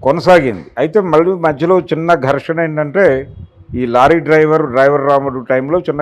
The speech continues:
ఘర్షణ ఉండి ఉండొచ్చు. కానీ ఎందువలనో వాళ్ళు కృష్ణ గారితోనే కంఫర్ట్గా ఫీల్ అయ్యారు, అలాగే సాంబశివరావు గారితో కంఫర్ట్గా ఫీల్ అయ్యారు. అందుకని ఆ ప్రయాణం అలా కొనసాగింది. బాపు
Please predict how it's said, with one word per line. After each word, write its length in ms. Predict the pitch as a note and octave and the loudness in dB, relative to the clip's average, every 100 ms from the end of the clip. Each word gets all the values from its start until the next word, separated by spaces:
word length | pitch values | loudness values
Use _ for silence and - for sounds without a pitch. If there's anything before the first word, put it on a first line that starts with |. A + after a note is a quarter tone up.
| B2 C3 | -4 -4
ఘర్షణ 300 | B2 D#3 D#3+ C#3+ | -4 -6 -6 -4
ఉండి 140 | D#3+ D#3+ | -6 -2
ఉండొచ్చు. 360 | C#3+ A#2+ - - _ _ - - - _ - C3+ | -2 -2 -6 -20 _ _ -20 -20 -20 _ -6 -2
కానీ 200 | E3 G3 B2+ | -2 -2 -4
ఎందువలనో 520 | C#3+ F3 F3+ F3+ F3+ E3+ | -2 2 2 4 2 4
వాళ్ళు 180 | D#3+ F3 E3+ | 4 2 -2
కృష్ణ 220 | C3 D#3+ E3+ | -8 -4 2
గారితోనే 340 | E3+ D#3+ D#3+ E3 D3+ | 2 2 -4 -2 -4
కంఫర్ట్గా 480 | D3 D3+ - D3+ E3 C#3+ | -4 -8 -4 -2 -2 -2
ఫీల్ 180 | D#3 C#3+ | 0 0
అయ్యారు, 200 | G#2 - _ - _ _ _ _ _ - - _ _ _ - | 0 -6 _ -20 _ _ _ _ _ -20 -20 _ _ _ 0
అలాగే 220 | C#3+ F#3 F3 C3+ | 2 2 2 0
సాంబశివరావు 540 | D#3 D#3 F3+ F3+ F3+ | 0 -2 2 4 6
గారితో 280 | E3+ E3 F3+ F3 | 4 2 0 0
కంఫర్ట్గా 460 | D#3 D3 D#3+ D#3+ E3+ C3+ | 0 -2 -2 2 2 2
ఫీల్ 160 | C#3 B2+ | -2 0
అయ్యారు. 220 | G#2 - _ _ G#2+ | -2 -6 _ _ -8
అందుకని 320 | B2+ D3+ F#3 F3+ | -6 -4 0 0
ఆ 20 | - | 0
ప్రయాణం 420 | C#3 C#3 D#3+ D#3+ | -2 -2 -2 0
అలా 120 | D3+ C#3 | 2 0
కొనసాగింది. 680 | B2 B2+ C3+ C#3+ B2+ B2+ D#3+ A3 _ _ _ - - - A#2 | -2 -2 -2 -2 -4 -6 -8 -8 _ _ _ -20 -20 -2 4
బాపు 280 | D3+ D3 | 4 2